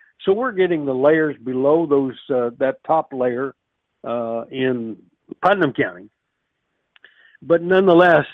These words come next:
uh, my recommendation was, and I sent a letter with Senator Braun, uh, to the E P A, uh, suggesting that we need to do that and we need to have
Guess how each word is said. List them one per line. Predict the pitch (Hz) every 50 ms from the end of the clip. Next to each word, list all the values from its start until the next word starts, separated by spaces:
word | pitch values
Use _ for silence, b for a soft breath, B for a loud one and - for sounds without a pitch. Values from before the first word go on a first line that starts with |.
| -
uh, | 156 135 131 127
my | 127 139 151 156
recommendation | 151 147 147 - - 139 135 131 127 131 139 143 139 - - 131 127
was, | 127 135 139 139 127 117
and | 127 123 117 117 117 117
I | 113 120 - -
sent | 151 147 139
a | 123
letter | 120 131 139 139 139 127
with | 117 113 117 - -
Senator | 143 135 139 127 120 110
Braun, | 113 123 127 135 135 135 135 135 123 _ _ _ _ _ _ _ _ _ _ _ _ _ _ -
uh, | - 117 120 117
to | - 165 165
the | 147
E | 139 147 160 165 156
P | - 151 139 131
A, | 131 135 135 139 139 143 143 135 131 123 120 113 107 101
uh, | 98 - -
suggesting | - 120 113 117 139 143 143 - - 139 127 127
that | 127 120
we | 123 135 139
need | 139 135 143 147 135 120
to | 117
do | 110 127 143 151
that | 139 143 139 143 143 139
and | 120 113
we | 120 131 139
need | 139 143 139 127 127
to | 120
have | 131 143 139 131 120 101